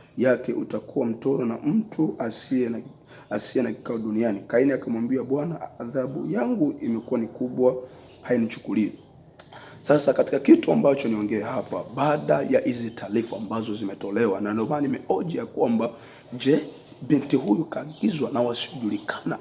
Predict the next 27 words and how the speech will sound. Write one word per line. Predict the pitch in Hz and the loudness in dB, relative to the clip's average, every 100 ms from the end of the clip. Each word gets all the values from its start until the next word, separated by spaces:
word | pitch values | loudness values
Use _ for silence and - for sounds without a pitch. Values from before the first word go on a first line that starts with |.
| - | -2
ama | 233 202 208 | 0 0 0
ni | |
watu | 208 - 160 | -2 -4 -6
wa | |
serikali? | - 110 - 101 - - - - - | -4 -2 -2 -2 -4 -14 -18 -8 0
Na | 139 | 0
kama | - - 302 - | -2 -2 0 2
ni | 151 | 2
watu | 170 - - | 2 0 -2
wasiojulikana, | 123 139 123 127 - 127 120 | -2 0 -2 -2 2 2 4
ni | 123 | 0
kwa | 123 - 208 | -2 -2 4
nini | 247 339 180 | 6 6 4
tu | - 104 104 | 2 2 4
watu | 120 113 | 2 0
hawa | 139 175 139 117 - - - - - - | -4 -2 4 4 2 -12 -20 -20 -8 10
wao | 156 165 | 12 12
wanajaribu | 160 143 135 143 170 - | 4 0 2 2 0 -2
kuchagua | 135 - - 165 135 185 | -4 -4 -6 0 2 2
mtu | 220 - | 0 2
ambaye | 170 156 175 | 2 2 0
anaweza | 151 143 123 | 2 2 2
kuwa | - - | -4 -4
na | 127 | -4
uzalendo | 123 113 147 117 | -2 -2 0 0
ndani | 107 127 | -2 -2
yake, | 123 - | -2 -2